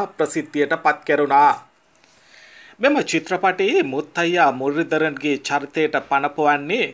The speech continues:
කොලිවුඩ් රංගන ශිල්පී විජේ සේතුපති. එම් එස් ශ්‍රීපති අධ්‍යක්ෂණය කරන එයිට් හන්ඩ්‍රඩ් චිත්‍රපටය නිෂ්පාදනය කරන්නේ විවේක් රංගචාරී සමග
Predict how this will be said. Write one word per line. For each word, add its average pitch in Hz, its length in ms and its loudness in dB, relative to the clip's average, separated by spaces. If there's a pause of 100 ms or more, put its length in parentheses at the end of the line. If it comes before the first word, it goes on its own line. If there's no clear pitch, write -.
(160)
කොලිවුඩ් 196 560 -2
රංගන 147 440 -2
ශිල්පී 151 520 -6 (160)
විජේ 156 340 -4
සේතුපති. 156 720 -2 (1700)
එම් 226 180 2 (140)
එස් 185 280 2
ශ්‍රීපති 190 680 -2 (140)
අධ්‍යක්ෂණය 170 680 0
කරන 170 340 -2
එයිට් 214 600 -2
හන්ඩ්‍රඩ් 175 500 -2
චිත්‍රපටය 175 580 0
නිෂ්පාදනය 160 720 0
කරන්නේ 160 580 0 (600)
විවේක් 202 520 0
රංගචාරී 151 880 0
සමග 156 480 0